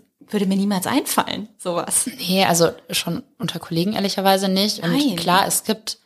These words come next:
Speaker 2: wir sind ja alle unterschiedliche Typen und natürlich gibt's die einen, die sagen, ich kann besser mit Menschen und die anderen sagen, ich kann nicht so gut mit
Speaker 1: Ganz
Speaker 2: Menschen.
Speaker 1: klar,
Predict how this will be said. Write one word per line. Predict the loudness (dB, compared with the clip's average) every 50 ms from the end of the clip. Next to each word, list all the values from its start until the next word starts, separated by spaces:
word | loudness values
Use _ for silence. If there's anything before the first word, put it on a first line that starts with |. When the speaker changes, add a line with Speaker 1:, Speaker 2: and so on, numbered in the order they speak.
| _ _
Speaker 2:
wir | -4 -2
sind | 0 0 2 2
ja | 2 2
alle | 2 2 2 0
unterschiedliche | 0 -2 -4 -6 -6 -6 -6 -4 -4 -6 -6
Typen | -6 -6 -6 -6 -6 -4 -6 -8 -6
und | -4 -4
natürlich | -4 -4 -4 -6 -6 -2 0 0 2 4 4 4 2 0 -2 -10 -20 -20 -20 -14
gibt's | -12 -8 -6 -4
die | -2 2
einen, | 2 2 2 2 2 0
die | 2 4
sagen, | 4 4 4 2 0
ich | -4 -6
kann | -4 -4 -2
besser | -2 0 0 0 -2
mit | -2 -4 -4 -2
Menschen | -2 -2 -2 -4 -6 -6
und | -6
die | -4 -4
anderen | -4 -4 -4 -4
sagen, | -4 -4 -4 -6
ich | -10 -10
kann | -10 -8 -6 -4
nicht | -2 -2 0
so | 2 2
gut | 2 2 0
mit | 0 2
Speaker 1:
Ganz | 2 4
Speaker 2:
Menschen. | 4 4 4 4 4 4
Speaker 1:
klar, | 4 4 2 -2